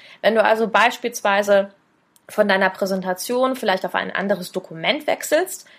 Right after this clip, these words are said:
dann würde ich dir raten, öffne sowohl die Präsentation als auch das Dokument, das du zeigen möchtest, vorab. Denn sonst musst du wieder durch deine Ordnerstrukturen klicken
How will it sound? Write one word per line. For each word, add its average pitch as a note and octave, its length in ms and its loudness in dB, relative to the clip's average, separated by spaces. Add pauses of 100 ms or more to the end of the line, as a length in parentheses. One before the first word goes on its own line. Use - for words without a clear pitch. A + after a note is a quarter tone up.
(140)
dann A#3 200 2
würde B3 180 0
ich - 240 -6
dir B3 160 0
raten, A#3 420 2 (260)
öffne B3 340 2
sowohl G3+ 400 2
die A3+ 100 -4
Präsentation G3 1040 -6
als B3+ 440 2
auch A3 260 4
das G3+ 220 -4
Dokument, G3 600 -2
das C4 160 -4
du A#3+ 80 -6
zeigen G3 460 -2
möchtest, F#3+ 420 -8
vorab. - 760 2 (420)
Denn G#3 180 4
sonst A3 460 0
musst D4+ 240 -2
du C#4+ 100 -4
wieder C4 200 -2
durch A3 220 -4
deine G#3+ 320 0
Ordnerstrukturen F#3+ 1080 0
klicken G#3+ 380 -8